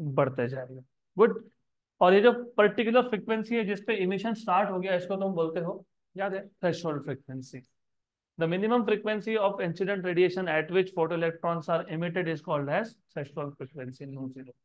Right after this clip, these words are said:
तो अगर फ्रीक्वेंसी या थ्रेशोल्ड से कम हो तो इमिशन होने वाला है क्या? नहीं। अगर फ्रीक्वेंसी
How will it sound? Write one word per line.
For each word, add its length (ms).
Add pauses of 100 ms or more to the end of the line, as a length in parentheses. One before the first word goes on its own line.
(1000)
तो 60
अगर 300
फ्रीक्वेंसी 880 (360)
या 160
थ्रेशोल्ड 560
से 120 (140)
कम 140 (160)
हो 120 (1080)
तो 100
इमिशन 360
होने 220
वाला 220
है 160
क्या? 160 (520)
नहीं। 360 (640)
अगर 380
फ्रीक्वेंसी 720